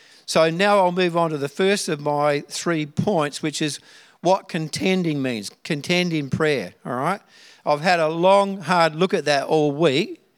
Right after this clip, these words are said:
uh, 'cause it's fairly confrontational. The word is quite a, a strong word. So my own dis-, uh, definition of it is that it means to, to be sharp,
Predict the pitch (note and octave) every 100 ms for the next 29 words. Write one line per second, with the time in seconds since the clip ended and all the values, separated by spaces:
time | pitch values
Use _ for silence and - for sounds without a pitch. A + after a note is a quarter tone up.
0 | _ D3 C#3+ C#3 - E3+ D#3+ - - G#3+
1 | G3+ F3+ D3 - _ _ _ - G3 F#3
2 | F3 D#3 F#3 F3 - D3+ C3+ C#3 D#3+ G3+
3 | G3 D3 - E3 D3+ C3+ B2 - - _
4 | C#3+ - - F3 F#3 E3+ D3+ D3 - D#3
5 | D#3 E3+ G3+ G3+ E3+ - _ - F#3+ G3+
6 | D#3+ D3 - - F3 C#3+ C#3 C#3+ C#3 -
7 | - E3 E3+ C#3+ D3+ - D3 C3+ C#3 D3+
8 | C#3+ - - - D#3+ D#3+ F3+ F3 D3+ D#3+
9 | D3+ - D#3+ D3+ C#3+ C3+ - E3+ G3 A3